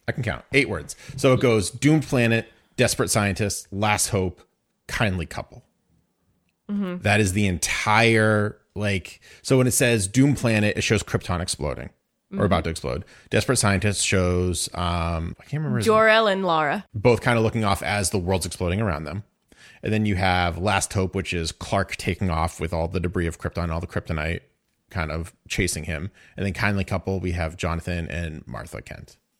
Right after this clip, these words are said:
Speaker 1: kind of finding Clark. And then it just kinda really goes into this really cool action scene where it just, like,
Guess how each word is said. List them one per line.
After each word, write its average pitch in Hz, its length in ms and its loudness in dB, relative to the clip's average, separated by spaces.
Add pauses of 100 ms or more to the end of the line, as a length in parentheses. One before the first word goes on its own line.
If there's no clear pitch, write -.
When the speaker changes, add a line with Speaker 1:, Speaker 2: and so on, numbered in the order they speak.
(320)
Speaker 1:
kind 76 200 -6
of 69 80 -8
finding 78 720 -6 (140)
Clark. - 460 -10 (560)
And 131 240 2
then 170 160 0
it 302 120 0
just - 180 -2
kinda 165 240 2
really 131 240 6
goes 123 180 4
into 113 240 2
this 98 220 0
really 104 420 4
cool 101 380 -2
action 120 420 -2
scene 165 380 -4 (1000)
where 101 760 0 (260)
it 139 100 2
just, 160 220 2
like, 156 320 -2